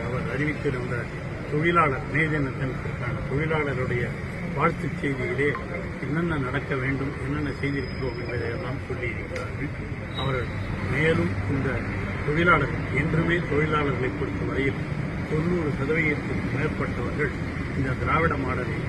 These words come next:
ஆதரிப்பவர்கள் தான், கலைஞருக்கும் தளபதிக்கும் முன்னால் இருப்பவர்கள் தான். அந்த உணர்வோடு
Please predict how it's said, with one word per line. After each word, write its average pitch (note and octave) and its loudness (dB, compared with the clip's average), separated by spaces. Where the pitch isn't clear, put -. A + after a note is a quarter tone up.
ஆதரிப்பவர்கள் C3 -2
தான், - -4
கலைஞருக்கும் C#3 0
தளபதிக்கும் - 0
முன்னால் C3 2
இருப்பவர்கள் - -2
தான். - -2
அந்த C3+ 2
உணர்வோடு D3+ 2